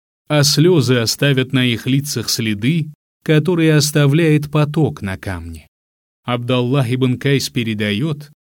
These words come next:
что посланник Аллаха, мир ему и благословение Аллаха, сказал: "Поистине обитатели ада будут плакать так,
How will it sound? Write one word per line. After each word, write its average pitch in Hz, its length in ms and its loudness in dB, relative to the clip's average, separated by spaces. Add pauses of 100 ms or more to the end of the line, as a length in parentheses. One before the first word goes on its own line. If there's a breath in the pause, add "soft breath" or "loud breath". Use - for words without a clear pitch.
(160)
что - 220 -2
посланник 160 640 2
Аллаха, 147 720 2 (200)
мир 143 320 4
ему 135 440 2
и 139 120 -4
благословение 123 920 -2
Аллаха, 123 720 -4 (120)
сказал: 90 680 -6 (640)
"Поистине 156 720 2
обитатели 147 600 2
ада 143 320 2
будут 143 400 2
плакать 143 520 -2
так, 156 320 -4